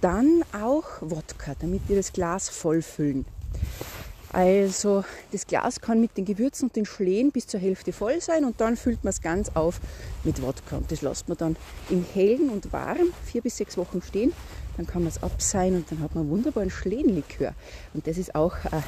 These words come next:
Lebenselixier, sagt man da. Und was ich liebe und was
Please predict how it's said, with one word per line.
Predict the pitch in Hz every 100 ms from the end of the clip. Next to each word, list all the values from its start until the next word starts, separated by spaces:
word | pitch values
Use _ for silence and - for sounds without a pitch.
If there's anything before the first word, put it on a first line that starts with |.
| -
Lebenselixier, | 139 139 156 156 156 - 143 139 - - - 196 226
sagt | 156 - -
man | 151
da. | 131 123 - - - - - - - - - - - - -
Und | 240 240 247 254 254 - - - - - - - - - 196
was | 185 220 220 -
ich | 285 302 - - - - - - 214
liebe | 220 247 311 349 - 147 156 - - - - -
und | 220
was | 226 233